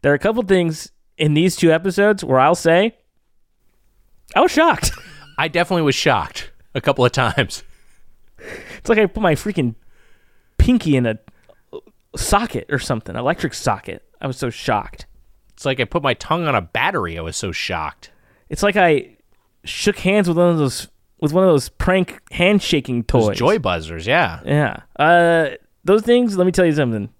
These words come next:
Speaker 1: Call it something else. Those things hurt.
Speaker 2: Yeah.
Speaker 1: No joy here. Give it back to Mary Kondo, I say.
Speaker 2: So it
Speaker 1: Doesn't spark
Speaker 2: opens
Speaker 1: joy. It sparks pain with electricity.
Speaker 2: I think it's Marie Kondo. Did you see Mary Kondo?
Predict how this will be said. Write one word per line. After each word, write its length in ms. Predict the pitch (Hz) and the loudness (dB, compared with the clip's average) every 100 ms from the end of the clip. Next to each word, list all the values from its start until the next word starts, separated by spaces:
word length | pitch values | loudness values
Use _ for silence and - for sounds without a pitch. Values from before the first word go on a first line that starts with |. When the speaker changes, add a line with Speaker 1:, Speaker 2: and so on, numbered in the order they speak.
| _ | _
Speaker 1:
Call 160 | 160 175 | 2 2
it 100 | 165 | 0
something 240 | 143 131 | -2 0
else. 340 | 123 82 - _ _ _ | 0 -2 -8 _ _ _
Those 140 | 160 202 | -8 -4
things 180 | 143 | -2
hurt. 320 | 127 139 - _ _ - | 2 0 0 _ _ -20
Speaker 2:
Yeah. 200 | 76 73 - - | -20 -20 -20 -2
Speaker 1:
No 140 | 143 | 0
joy 260 | 143 151 143 | 2 2 4
here. 320 | 147 127 - _ _ | 2 0 -4 _ _
Give 120 | 170 | 0
it 80 | 185 | 2
back 200 | 165 175 | 2 0
to 80 | 175 | 0
Mary 240 | 151 156 | 2 2
Kondo, 460 | 135 143 143 123 107 | 2 0 0 0 0
I 160 | 107 117 | 0 -2
say. 400 | - 110 123 - _ _ _ - _ _ | -4 -8 -8 -12 _ _ _ -20 _ _
Speaker 2:
So 260 | - - 151 | -8 0 2
it 40 | |
Speaker 1:
Doesn't 200 | 135 185 | 4 2
spark 160 | 196 107 | 4 2
Speaker 2:
opens 140 | 156 | 2
Speaker 1:
joy. 360 | - 120 110 98 - - - _ _ _ _ _ | 0 0 0 -4 -14 -20 -20 _ _ _ _ _
It 80 | - | -2
sparks 280 | 196 220 - | 2 2 2
pain 480 | 226 311 277 120 - _ _ | 2 4 2 0 -6 _ _
with 120 | 180 226 | 0 4
electricity. 680 | 240 - 349 311 202 107 _ _ - | 2 4 2 4 0 0 _ _ -12
Speaker 2:
I 20 | |
think 120 | - 180 | -8 -8
it's 100 | - | -4
Marie 300 | 98 101 95 | -4 -2 -4
Kondo. 320 | 95 76 73 | -6 -10 -10
Did 80 | 78 | -14
you 60 | |
see 160 | 87 123 | -8 -8
Mary 300 | 90 95 107 | -4 -4 -6
Kondo? 440 | 117 117 117 120 | -6 -6 -6 -10